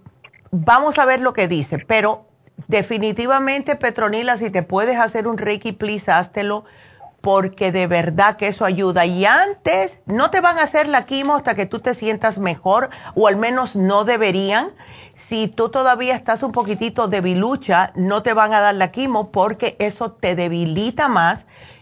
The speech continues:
Yo lo que, eh, te sugeriría es todo lo que es antioxidante. ¿Ves? El, el, el super antioxidante, el té canadiense, el cocu diez,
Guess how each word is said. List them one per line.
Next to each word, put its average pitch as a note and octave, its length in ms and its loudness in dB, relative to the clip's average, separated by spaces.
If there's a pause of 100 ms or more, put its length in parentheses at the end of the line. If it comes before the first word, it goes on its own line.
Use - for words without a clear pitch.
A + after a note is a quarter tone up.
(100)
Yo G#3 340 2
lo D4+ 320 2
que, A#3+ 560 0
eh, G3 220 0
te G3+ 180 -4
sugeriría G3+ 920 -2 (100)
es G#3+ 400 -2
todo A#3+ 360 4
lo G3+ 260 -2
que F#3 260 -4
es A3 340 -4
antioxidante. G3 1300 0 (460)
¿Ves? G#3+ 420 0 (340)
El, G3 420 0
el, F#3 220 -4
el F#3+ 280 0
super B3 440 -2
antioxidante, G3 1200 0
el G3 240 2
té F#3+ 320 -2
canadiense, F#3+ 1200 0
el E3+ 340 -2
cocu F#3+ 460 -2
diez, F3+ 580 -2